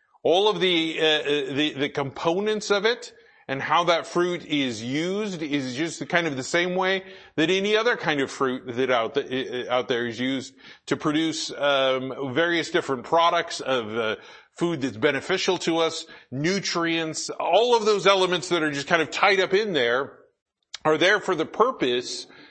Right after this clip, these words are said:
of growing something. Specifically us, our bodies. Helping us, uh, keep things in check, helping us keep things in, in, uh, uh, in, in line as far as our,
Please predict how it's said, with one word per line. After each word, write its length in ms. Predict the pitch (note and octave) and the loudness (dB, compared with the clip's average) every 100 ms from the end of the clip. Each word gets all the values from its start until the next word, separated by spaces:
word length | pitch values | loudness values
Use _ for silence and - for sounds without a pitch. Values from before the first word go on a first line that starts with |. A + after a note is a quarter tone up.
| - - - | -20 -20 -2
of 540 | D#3 D3+ D3 B2+ A2+ - | 6 8 6 2 -8 -2
growing 480 | A#2+ F#3+ D3 F#2 F2+ | 2 4 2 -4 -4
something. 440 | - E2 - B1 - _ _ _ _ _ _ _ _ _ _ - | -6 -6 -8 -14 -14 _ _ _ _ _ _ _ _ _ _ -16
Specifically 640 | - D3 D3+ D3 C3+ D#3 | -4 -2 0 0 2 2
us, 520 | G#3+ F2+ - - - - | 2 0 -4 -10 -12 0
our 140 | B2+ | 2
bodies. 720 | C3+ G3 A3 - - - - - _ _ _ _ _ _ - - _ | 4 2 0 -8 -16 -18 -20 -20 _ _ _ _ _ _ -20 -20 _
Helping 340 | - D#3+ F3 E3+ | 2 4 4 2
us, 260 | E3+ - | 0 2
uh, 160 | E3+ D3+ - | 0 0 -2
keep 280 | G3+ G#3 C3+ | -4 -4 -2
things 340 | F3+ E3+ C#3+ | -2 -2 -4
in 180 | E3 D3+ | -4 -4
check, 340 | - F#3+ - | 0 -2 0
helping 460 | D3+ D3 D#3 C#3 B2 | 0 0 0 -4 -2
us 300 | C#3 C3 - - | -2 -4 -12 -6
keep 280 | G3 F#3+ | -6 -6
things 480 | - E3+ D#3 D3+ - - - - | -2 0 0 -4 -8 -18 -20 -8
in, 280 | D3+ D3+ D#3 | 0 2 2
in, 400 | D3+ D3+ D3 C#3+ | 0 0 0 -2
uh, 40 | C#3 | 0
uh, 520 | C3+ C3+ C#3 C3 - | 0 2 2 2 0
in, 220 | D3 C#3+ | -2 -2
in 240 | D3 C#3 C3+ | -2 -2 0
line 480 | D3 F#3+ E3 C3+ | 2 2 2 0
as 120 | C3+ - | -2 0
far 320 | D3+ D3 C#3 | 2 2 2
as 160 | B2+ | 2
our, 340 | C#3 C3 A#2+ | 2 2 0